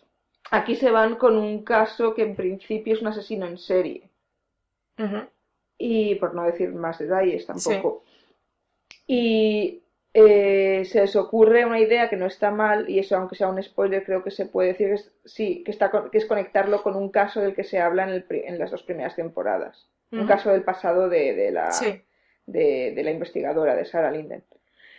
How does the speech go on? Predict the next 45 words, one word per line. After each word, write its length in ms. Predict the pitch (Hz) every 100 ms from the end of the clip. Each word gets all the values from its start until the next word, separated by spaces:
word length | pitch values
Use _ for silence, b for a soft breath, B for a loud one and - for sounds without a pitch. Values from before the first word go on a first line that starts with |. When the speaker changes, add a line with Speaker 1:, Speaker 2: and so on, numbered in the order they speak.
| b b _ _
Speaker 1:
Eso 220 | - 254 302
no 80 |
está 260 | 320 - 254
mal, 360 | 208 180 165 -
aunque 220 | 196 196
está 160 | 214 208
un 100 | 208
po-, 140 | -
pero 180 | 226 208
luego 260 | 214 233 269
la, 260 | 269 254 -
la 240 | 190 190
forma 240 | 185 214 262
en 60 | 262
la 60 |
que 80 | 254
hilvanan 360 | 202 202 220 220
los 160 | 214
casos 400 | - 214 226 226
está, 260 | 226 - -
o 40 |
sea, 160 | 202 180
tiene 180 | 196 208
bastantes 360 | 214 214 202
patas 320 | - 185 180 -
cojas. 500 | 208 208 190 - _ _ _ _ _ _ _ _ _ _ _
Y 80 | 254
luego 240 | 233 226 262
le 100 | 247
pasa 240 | 233 262
un 100 | 240
poco 240 | 226 247 226
como 200 | 220 190
a 40 |
Broadchurch 540 | 185 220 - 220 202
con 140 | - 190
el 120 | 175
asesino, 560 | 175 175 - 262 247 185
que 80 |
es 80 | 185
que 160 | - 190
dices, 380 | 185 190 190 185
"Este 240 | 202 - 196
hombre", 560 | 202 202 202 202 220 _ _ _ -
Speaker 2:
Sí. 340 | 214 220 -